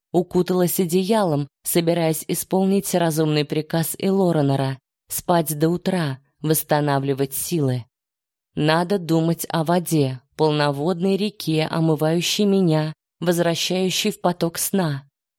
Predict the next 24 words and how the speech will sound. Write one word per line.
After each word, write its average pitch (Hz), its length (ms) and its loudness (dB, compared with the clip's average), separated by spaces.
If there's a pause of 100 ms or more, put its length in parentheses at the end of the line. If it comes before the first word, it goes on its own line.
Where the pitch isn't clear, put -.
(300)
Я 214 200 2
старалась 185 600 0
расслабиться, 170 880 0
отогнать 170 600 0
все - 240 0
мрачное, 160 680 0
темное, 147 640 0 (300)
думать 202 420 2
только 190 380 0
о 165 40 2
воде 156 420 0
и 165 160 -4
забыть 160 500 0
обо 160 180 0
всем 160 360 -2
остальном. 165 600 0 (640)
Сон 190 440 2
медленно 165 440 2
возвращался, 165 960 -2 (280)
постепенно 196 640 0
захватывая 156 720 0
контроль 151 540 0
над 139 260 0
телом. 127 520 -4